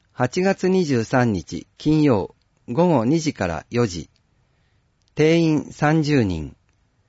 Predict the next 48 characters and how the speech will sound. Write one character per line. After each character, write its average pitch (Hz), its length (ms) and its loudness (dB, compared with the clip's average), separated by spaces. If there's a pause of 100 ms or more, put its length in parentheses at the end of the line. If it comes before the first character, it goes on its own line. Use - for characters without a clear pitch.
(480)
内 143 300 0
容、 127 280 2 (560)
陸 135 240 0
上 190 240 2
競 180 240 2
技 135 100 0
の 95 320 -2
パ 127 140 0
ラ 160 160 4
ア 165 60 2
ス 156 180 -4
リ 135 160 2
ー - 40 -8
ト、 87 300 -10 (360)
吉 123 320 -2
田 185 140 2
智 185 280 0
樹 - 80 -12
さ 95 220 -2
ん 90 100 -2
の 90 220 -4 (180)
ト 156 160 2
ー 165 40 -6
ク 170 120 -2
ラ 151 160 2
イ 139 60 2
ブ 101 140 -2
と、 85 280 -8 (560)
パ 151 120 0
ラ 180 180 4
e 175 160 4
ス - 160 -8
ポ 156 160 2
ー 117 40 0
ツ 95 300 -8 (220)
視 - 200 -6
線 180 380 2
入 139 220 2
力、 82 400 -8 (640)
ボ 165 120 0
ッ - 20 -2
チ - 180 -6
ャ 123 60 2
等 104 300 0
の 82 240 -6
体 143 240 0
験 117 240 -2
会。 71 260 -14